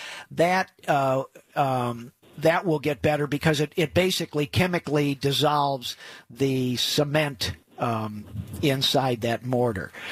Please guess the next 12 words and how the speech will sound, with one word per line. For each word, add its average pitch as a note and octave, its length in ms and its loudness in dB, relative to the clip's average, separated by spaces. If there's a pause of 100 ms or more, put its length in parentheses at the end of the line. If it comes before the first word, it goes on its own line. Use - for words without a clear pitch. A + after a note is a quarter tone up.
(180)
Uh, C3 160 4
but D3+ 200 2
I G3 160 2
would C4+ 220 2
literally, D#3 800 0
um, C3 420 0 (220)
give F#3+ 180 4
it F3+ 60 0
a C#3+ 60 -4
bath. D#3 480 0
I'd, C#3 240 -2
I'd C3+ 200 -2